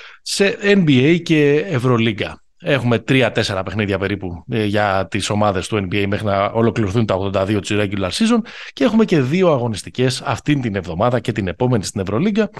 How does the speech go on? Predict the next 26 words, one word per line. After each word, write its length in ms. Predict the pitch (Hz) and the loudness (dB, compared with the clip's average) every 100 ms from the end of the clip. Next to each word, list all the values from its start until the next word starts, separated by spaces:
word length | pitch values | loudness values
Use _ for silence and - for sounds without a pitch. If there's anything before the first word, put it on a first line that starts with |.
| - - - | -18 -16 -4
για 200 | 196 185 | 2 2
να 120 | 123 | 2
μάθουμε 420 | 101 165 190 175 | 2 0 2 -2
ποιοι 200 | 170 156 | 0 0
θα 100 | 131 | 0
συνεχίσουν 640 | 110 101 - 123 135 120 | 0 -4 -4 -2 0 -2
στην 360 | - - 139 107 | -2 0 0 2
post, 440 | 123 113 - - 110 | 2 2 0 -4 -4
ε, 180 | 104 95 | -2 -2
season. 460 | - 104 87 80 - - - - _ | -2 -2 -4 -8 -14 -18 -20 -20 _
Άλλοι 540 | - 147 135 101 90 - | -2 0 0 -2 -4 -2
παλεύουν 640 | 110 110 120 98 95 92 | 0 2 0 -2 -6 -6
για 140 | 113 | -4
να 220 | 104 95 | -2 -2
πλασαριστούν, 800 | 90 92 107 - - 214 233 208 160 | -2 -4 -4 -4 -2 0 0 0 -2
για 100 | 110 | -2
να 140 | 95 | -2
κλείσουν 380 | 120 107 98 95 | 0 -2 -2 -4
ένα 160 | 98 | -2
ειστήριο 320 | 98 - 117 95 | -2 -2 -2 -2
εκεί 140 | 82 | -2
πέρα 280 | 214 247 240 - - - _ _ _ _ | 0 0 -2 -12 -20 -20 _ _ _ _
και 400 | 285 247 226 214 | 2 4 4 2
κάποιοι 320 | 220 202 - | 0 0 0
άλλοι 240 | 214 269 262 | 2 2 0
παλεύουν, 640 | 214 208 285 254 269 247 | 0 0 -2 0 0 -2